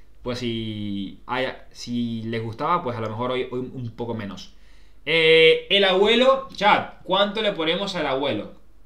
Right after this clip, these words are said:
Al abuelo siempre, ¿cuánto? Un nueve. Ese abuelo,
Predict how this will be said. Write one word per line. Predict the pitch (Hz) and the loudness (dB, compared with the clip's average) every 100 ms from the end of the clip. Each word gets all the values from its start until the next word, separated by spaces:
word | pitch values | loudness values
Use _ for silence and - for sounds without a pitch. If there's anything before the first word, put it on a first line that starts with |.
| - - - - - - - - - - - - - - - | -20 -20 -20 -20 -20 -20 -20 -20 -20 -20 -20 -20 -20 -20 -10
Al | 135 147 | -4 0
abuelo | 147 175 180 | 4 4 4
siempre, | 170 185 196 233 226 175 - - | 0 -4 -2 -2 -4 -8 -20 -20
¿cuánto? | - 175 185 233 240 - - - - - - - - - - - | -4 -2 -2 -6 -10 -14 -20 -20 -20 -20 -20 -20 -20 -20 -20 -12
Un | 165 131 | -8 -4
nueve. | 113 104 98 - - - - - - - - | -4 -6 -8 -12 -20 -20 -20 -20 -20 -20 -18
Ese | - 113 117 131 | -10 -6 -6 -4
abuelo, | 127 123 127 131 131 131 127 123 120 | 0 0 0 -2 -2 -2 -2 -2 0